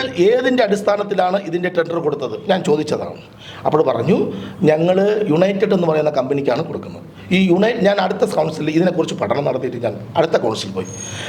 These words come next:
കൗൺസിൽ പ-, കൗൺസിൽ ചോദിച്ച, ചോദിച്ച ഒരു ചോദ്യമാണ്, ഈ യുണൈറ്റഡ് എന്ന് പറയുന്ന കമ്പനിക്ക്, ഏ, എൽ ഇ ഡി നിർമ്മാണം,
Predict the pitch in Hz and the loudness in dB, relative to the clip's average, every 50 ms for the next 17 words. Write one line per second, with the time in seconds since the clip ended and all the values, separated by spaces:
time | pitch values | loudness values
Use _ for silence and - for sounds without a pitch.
0 | - - - - - 202 262 277 302 277 277 - 247 196 180 - - 226 254 254 | -10 -10 0 0 2 2 2 2 0 0 4 2 2 2 2 2 2 2 4 2
1 | 277 262 - 233 233 254 240 240 233 185 208 226 226 233 226 208 202 190 185 208 | 0 2 4 4 2 2 2 -2 2 2 2 2 4 4 4 4 4 4 2 0
2 | 214 190 196 180 151 - 92 90 - - - - - - 233 269 262 254 254 269 | 2 2 0 0 0 -2 -4 -6 -12 -16 -18 -20 -8 0 2 2 4 4 4 4
3 | 294 302 330 311 - 311 302 294 285 285 269 262 - 254 269 247 247 240 233 233 | 4 2 2 2 0 0 0 2 2 2 2 2 2 0 0 0 0 0 0 0
4 | 202 175 185 214 202 226 220 214 - - 147 113 - - - - - - - - | -2 -2 -2 0 0 0 0 0 -4 -4 -8 -10 -12 -14 -18 -20 -20 -20 -20 -20
5 | - - - - 196 208 202 202 196 196 185 175 185 185 175 175 175 170 170 170 | -20 -4 2 2 4 4 4 4 2 0 0 2 2 2 2 2 2 0 0 0
6 | 190 240 269 294 330 320 320 311 311 311 277 247 233 247 247 247 269 277 277 277 | 0 0 0 2 0 2 2 0 0 0 0 2 0 0 0 0 2 2 2 2
7 | 277 | 2